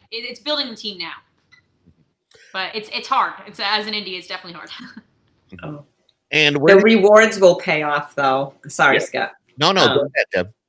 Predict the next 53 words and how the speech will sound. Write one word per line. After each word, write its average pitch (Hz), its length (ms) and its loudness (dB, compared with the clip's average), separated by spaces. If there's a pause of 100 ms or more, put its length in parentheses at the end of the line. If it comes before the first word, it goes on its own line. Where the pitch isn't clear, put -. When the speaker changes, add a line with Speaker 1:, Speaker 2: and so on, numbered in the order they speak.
(400)
Speaker 2:
just 208 280 2
as 190 260 4
an 190 100 6
independent, 170 840 2
you 160 160 -8
do 180 180 2
get 165 200 2
to 165 100 -10
make 143 180 -2
your 139 140 -4
own 139 100 -4
decisions, 139 1000 -4 (260)
which 151 240 -6
is 139 380 -2
awesome. 131 840 -2
And 131 340 -4
you 147 200 0
do 147 180 -2
get 143 220 4
to 147 80 -8
decide 127 760 2 (320)
where 180 180 6
you 180 140 6
wanna 147 220 4
go, 131 240 6
how 190 160 2
you 185 100 4
wanna 143 260 2
do 127 200 2
it, - 80 -2
what 185 160 4
songs 160 340 2
you 151 80 -6
wanna 135 220 -2
release 131 400 -2
and 131 80 -8
all 127 100 -6
that. 113 260 0
But - 120 2
on 254 100 4
the 247 140 0
flip 196 180 4
side, 151 400 4
it 143 80 -2
is 147 220 2
just - 360 -6
a 135 60 -2
lot 113 260 -2
more 143 160 2
work - 360 2
'cause 135 200 0
you 147 180 -2
are 131 440 4